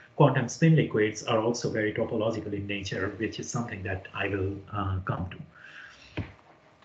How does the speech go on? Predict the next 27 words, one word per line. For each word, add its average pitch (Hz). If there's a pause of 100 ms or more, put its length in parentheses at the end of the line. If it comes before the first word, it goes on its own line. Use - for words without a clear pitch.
(180)
So, 180 (220)
so 214
what 220
are 202
these 160
quantum 139
spin 113
liquids? 95
In 156
quantum 214
spin 165
liquids, 127
uh, 110 (320)
what 160
we 151
have 147
is 127
basically 131
a 107
disordered 120
set 101
of 95
spins, 147
which -
looks -
disordered, 113
but, 117